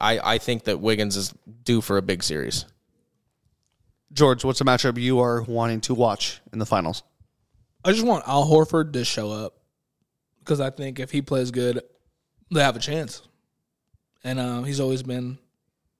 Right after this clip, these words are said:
Speaker 3: lackluster when, when it matters. And, um, another thing we didn't, uh, touch on, I think, is, uh, Gary Payton being out. Good defender.
Speaker 2: Yeah.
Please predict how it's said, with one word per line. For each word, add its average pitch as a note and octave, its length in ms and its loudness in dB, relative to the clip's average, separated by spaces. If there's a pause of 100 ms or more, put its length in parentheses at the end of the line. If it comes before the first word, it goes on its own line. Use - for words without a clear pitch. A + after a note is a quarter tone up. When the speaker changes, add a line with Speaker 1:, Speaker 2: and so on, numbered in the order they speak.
(800)
Speaker 3:
lackluster B2+ 560 -6
when, A#2+ 320 -8
when C3 160 -14
it A#2 40 -8
matters. A#2+ 540 -8
And, B2+ 380 -10
um, A#2+ 340 -10 (500)
another E3+ 220 4
thing D#3 220 -2
we C#3+ 80 0
didn't, C3+ 280 -6 (200)
uh, B2 400 -6
touch C#3+ 200 -8
on, A#2 100 -8
I A2+ 80 -10
think, A2+ 280 -12
is, A#2 160 -8
uh, A2+ 160 -8
Gary B2 220 -6
Payton C3 320 -8
being B2 180 -8
out. B2+ 220 -12 (1200)
Good D#3+ 160 0
defender. D#3+ 580 -2 (280)
Speaker 2:
Yeah. D3+ 180 4